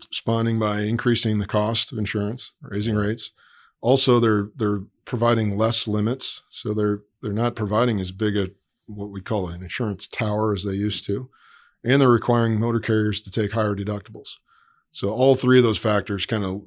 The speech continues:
Speaker 1: pull back on what insurance is available to try to address this risk. One of the things, so our role is an insurance, we're an insurance broker. So we, we're not the ultimate insurance company. We're representative of most every insurance company that does write truck.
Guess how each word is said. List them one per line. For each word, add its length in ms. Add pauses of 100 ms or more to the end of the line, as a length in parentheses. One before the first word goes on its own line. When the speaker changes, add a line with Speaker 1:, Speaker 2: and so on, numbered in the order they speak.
(180)
Speaker 1:
pull 220
back 340
on 200
what 160
insurance 480
is 100
available 480
to 80
try 180
to 120
address 500 (640)
this 240
risk. 360 (1120)
One 120
of 60
the 100
things, 240
so 460
our 160
role 340
is 140
an 80
insurance, 560
we're 160
an 60
insurance 340
broker. 440
So 200
we, 260
we're 220
not 200
the 80
ultimate 300
insurance 520
company. 580
We're 140
representative 680
of 360 (480)
most 260
every 240
insurance 380
company 380
that 160
does 420
write 240
truck. 420